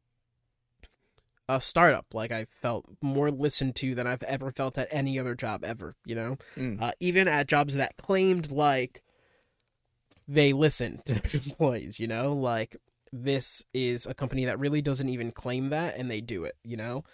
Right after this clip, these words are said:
Speaker 1: And you actually feel like you are listened to and that you can have the freedom to have cool ideas and implement them, and there's room to grow and,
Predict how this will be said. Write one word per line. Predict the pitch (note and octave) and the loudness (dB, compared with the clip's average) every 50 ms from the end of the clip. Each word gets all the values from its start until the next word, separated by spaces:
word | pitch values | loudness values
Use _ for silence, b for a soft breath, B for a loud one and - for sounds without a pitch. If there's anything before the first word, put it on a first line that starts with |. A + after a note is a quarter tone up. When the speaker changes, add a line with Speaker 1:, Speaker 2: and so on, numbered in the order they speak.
| b b b b b | b b b b b
Speaker 1:
And | - G2+ G2 G#2+ A2+ | -6 -6 -6 -4 -4
you | A#2 A2+ G#2 | -4 -4 -4
actually | G2+ F#2 - - - A2 G#2 G#2+ | -4 -4 -6 -8 -8 -8 -10 -10
feel | - - - - B2 A#2 A2+ | -10 -14 -10 -6 -4 -4 -4
like | A2+ A2 G2+ A2+ - | -4 -6 -6 -8 -8
you | A#2 A#2+ A2+ A2 | -8 -6 -4 -4
are | A2+ G#2+ G2 F2+ G2+ A2 b b b b b b b b b b b _ _ _ _ _ | -4 -4 -4 -6 -8 -8 b b b b b b b b b b b _ _ _ _ _
listened | - C3 C3 C3+ C3 B2+ - C3 B2 A#2 | -10 -4 -2 0 0 2 0 0 -2 -2
to | - - B2 B2 A#2+ A#2 A#2 A2 | -2 -2 -2 -2 -2 -2 -2 -2
and | G2+ A#2+ A#2+ A#2 A#2 A#2+ | -2 -2 -4 -4 -6 -6
that | A2+ F2 - | -6 -6 -6
you | G#2+ B2 B2 | -8 -8 -10
can | A2+ - - A#2 B2 A#2 A2 A2+ A2+ A2+ B2 - _ _ _ _ _ _ | -10 -8 -6 -6 -4 -4 -6 -6 -6 -8 -8 -10 _ _ _ _ _ _
have | - - - D#3+ D3+ C#3 | -12 -2 0 2 2 2
the | C#3 D3 | 0 -4
freedom | - - D#3 D#3 D3+ D#3 D#3+ D#3 | -4 -2 -2 0 2 0 0 0
to | - C#3+ | -2 -2
have | B2+ - C#3 C3+ B2 - | -2 0 -2 -2 -2 -4
cool | - D3 C#3 C3+ | -2 0 0 2
ideas | B2+ B2+ - B2+ B2 B2+ C3 C3 - | 0 0 -2 -2 -2 -2 -2 -2 -2
and | C#3 G2 | -4 -4
implement | G#2+ C3 - B2+ B2+ B2 A#2+ B2 | -4 -4 -4 -4 -4 -4 -4 -2
them, | - C3+ B2+ B2 | -2 -2 -2 -2
and | A#2+ G#2+ | -2 -4
there's | G2+ G#2 B2+ C3 | -6 -6 -8 -8
room | A#2+ B2 B2+ B2+ | -8 -6 -6 -8
to | - - | -8 -12
grow | A2+ A2+ B2 A#2+ A#2 A2 G#2+ G#2 | -10 -6 -4 -2 -2 -2 -4 -6
and, | G#2+ F#2 E2+ | -6 -8 -10